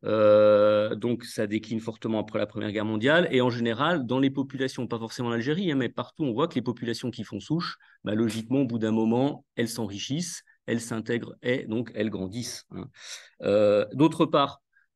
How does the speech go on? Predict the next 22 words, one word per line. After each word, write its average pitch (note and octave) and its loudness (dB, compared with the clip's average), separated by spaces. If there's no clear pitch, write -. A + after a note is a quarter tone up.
prospérité D#3 0
agricole B2 -2
propre C#3 -2
au A#2 -4
cas A2+ -4
algérien, A#2 -4
fort D3 2
essor C3+ -2
de B2+ 0
la B2+ 4
vigne B2 -4
dans A2 -4
l'entre-deux-guerres, A2+ -4
mais A2 0
également A2+ 0
des B2 -4
productions A2+ -8
de A#2+ -6
fruits B2 -6
et A#2 -4
de - -14
primeurs C#3 -6